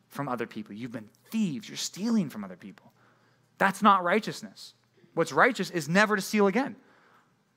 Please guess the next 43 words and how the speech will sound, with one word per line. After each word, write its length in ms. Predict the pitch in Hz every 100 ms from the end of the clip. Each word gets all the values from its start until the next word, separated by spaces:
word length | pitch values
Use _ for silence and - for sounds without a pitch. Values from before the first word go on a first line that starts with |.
| _ -
You 180 | 147
wanna 200 | 233 226
live 120 | 196 190
in 60 |
a 60 | 170
world 440 | 196 165 165 214 - -
where 160 | 160
there 100 | 170
will 100 | 165
be 120 | 160
no 240 | 160 147 120
sin, 520 | - - 151 170 247 247 - _ _ _ _ _ _ _
no 100 | 135
crying, 580 | - 165 185 190 202 196 - _ -
no 80 | 165
stealing, 640 | - - 202 202 190 185 - _ _ _ _ _
no 100 | 131
war. 460 | 127 135 190 202 175 -
You 160 | 156
want 300 | 226 226 196
to 80 | 190
live 180 | 185 208
in 120 | 214
that 200 | 185 143
world. 300 | 131 92 - _ _ _ _ _
That 300 | 117 143 180
is 140 | 180 156
the 100 | 190
world 360 | 147 147 147
that 100 | 156
Jesus 500 | - - 151 151 139
is 80 | 131
gonna 200 | 135 127
establish. 600 | 120 - 127 113 92 - - -
But 120 | 143
it 100 | 131
won't 300 | 120 185 202
happen 560 | - 180 208 127 160 190 -
until 220 | 147 139 127
he 140 | 147
judges 840 | 110 107 135 139 165 131 95 - - -
the 100 | 135
people 420 | - 160 - 87